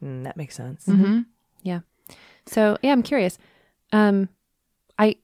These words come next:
Speaker 3: I, I'm, I'm very excited for Super Tuesday. I
Speaker 2: Me
Speaker 3: wanna
Speaker 2: too.
Speaker 3: see what shakes out. I wanna see where everybody is standing.
Speaker 1: Now,
Speaker 2: Yeah.
Speaker 1: who could Warren pick as a V P?
Speaker 3: Who could Warren pick as a V P?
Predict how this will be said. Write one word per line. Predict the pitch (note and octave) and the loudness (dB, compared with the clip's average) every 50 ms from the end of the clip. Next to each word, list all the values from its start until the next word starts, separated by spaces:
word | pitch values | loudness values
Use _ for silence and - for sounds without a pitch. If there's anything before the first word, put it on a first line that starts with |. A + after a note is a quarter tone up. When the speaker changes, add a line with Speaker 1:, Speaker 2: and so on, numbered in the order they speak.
| _ _ _ _ _ _ _ _ _ _ _ _ _ _ - | _ _ _ _ _ _ _ _ _ _ _ _ _ _ 2
Speaker 3:
I, | A3 A3+ - | 2 4 4
I'm, | - - A3 A3 - | 4 4 4 4 4
I'm | - A3+ A3 A3 G#3+ G#3 | 4 4 4 4 2 2
very | - G#3 A3 A#3 A#3+ A#3+ | 0 2 2 4 4 4
excited | A3 - - G3 F3+ - | 2 2 0 -2 -2 -2
for | E3 | -4
Super | - - E3 - D3+ | -6 -6 -6 -6 -6
Tuesday. | - D3 D3 - A#2 G2 D#3+ - - _ _ _ _ _ - | -6 -6 -6 -4 -4 -6 -6 -8 -12 _ _ _ _ _ 2
I | F#3 | 4
Speaker 2:
Me | F#3+ | 4
Speaker 3:
wanna | G3 G3+ G#3 | 6 6 4
Speaker 2:
too. | G#3 E3 | 4 2
Speaker 3:
see | A3 G3 | 2 0
what | F#3 E3+ - | 0 0 -2
shakes | - F3 E3 - - | -4 -6 -4 -2 -2
out. | D#3 D#3 D#3 - - _ _ _ - | 0 0 0 -4 -6 _ _ _ -2
I | F3+ | 0
wanna | F3 F3 F3 F3 | 2 2 0 0
see | - - F3+ | -2 -2 -4
where | E3+ | -2
everybody | D#3+ E3+ D#3+ D#3 D#3+ D#3+ E3 | -2 -2 -2 -2 -2 -4 -4
is | D#3+ | -6
standing. | - - - D#3 D#3 D#3+ D#3+ D#3+ D#3 D#3+ D#3+ _ - - | -8 -8 -8 -8 -6 -4 -4 -4 -4 -6 -8 _ -10 -4
Speaker 1:
Now, | G#3+ F#3 | 0 2
Speaker 2:
Yeah. | F3 | 2
Speaker 1:
who | - - | 2 4
could | - E3+ E3+ | 2 2 2
Warren | D#3 E3+ F#3 G#3+ A3 E3+ | 2 2 2 2 2 0
pick | - D3+ - D#3 | -2 -4 -6 -6
as | D3 D3+ | -8 -8
a | C#3+ | -10
V | D3+ C#3 C#3+ | -10 -10 -12
P? | - - - - D#3 - - _ _ _ - | -12 -14 -14 -14 -14 -16 -16 _ _ _ -14
Speaker 3:
Who | - | -10
could | B3 A3 | -6 -4
Warren | F3+ F3+ F3+ F3 | -4 -2 -4 -4
pick | E3+ F3 - | -6 -8 -10
as | E3+ | -10
a | F3 | -10
V | E3 F3+ E3 | -10 -10 -12
P? | - F#3+ F#3 F3 | -10 -8 -10 -10